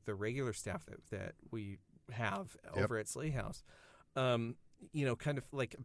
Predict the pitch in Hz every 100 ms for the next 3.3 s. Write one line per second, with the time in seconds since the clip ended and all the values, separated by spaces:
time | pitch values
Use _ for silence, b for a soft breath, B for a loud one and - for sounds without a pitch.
0 | - 135 143 139 131 117 120 131 120 160
1 | 202 - - - - - - - 151 180
2 | 160 160 160 - 160 160 156 147 - -
3 | 147 247